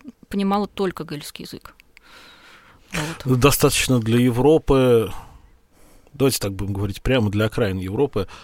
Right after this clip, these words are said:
Speaker 2: а, распространенная история, когда в случае, в результате взаимопроникновения политических всяких коллизий, войн,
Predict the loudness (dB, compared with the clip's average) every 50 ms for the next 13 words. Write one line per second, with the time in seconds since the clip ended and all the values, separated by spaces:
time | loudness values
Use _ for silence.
0 | -20 -20 -18 -12 -6 -4 -2 -2 -2 -4 -6 -6 -6 -2 0 2 4 4 2 2
1 | 0 -2 -6 -8 -10 -8 -6 -2 0 0 2 0 0 -2 -6 -8 -4 -2 0 0
2 | 0 0 -2 -6 -8 -6 -6 -6 -4 -4 -4 -2 -2 -4 -4 -4 -4 -2 0 0
3 | 2 2 2 2 2 2 0 0 0 0 0 2 2 0 0 0 0 0 0 2
4 | 2 2 2 2 0 0 -2 -4 -4 -4 -4 -4 -4 -4 -6 -6 -8 -8 -8 -6
5 | -6 -6 -6 -8 -4 0 2 2 4 4 2 2 0 0 -2 -2 -2 0 2 2
6 | 2 2 2 -2